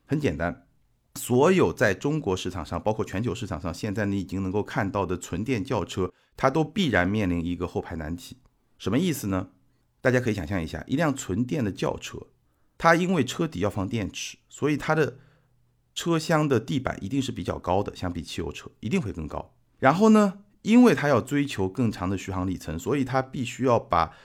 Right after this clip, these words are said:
这辆车的外观设计得非常有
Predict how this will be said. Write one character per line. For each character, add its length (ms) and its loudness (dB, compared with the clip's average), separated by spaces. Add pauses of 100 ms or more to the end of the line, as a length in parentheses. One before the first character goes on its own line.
(140)
这 80 -8
辆 180 2
车 180 -4
的 340 0 (640)
外 200 6
观 280 2
设 200 0
计 140 -6
得 100 -2
非 180 -4
常 200 -4
有 340 -2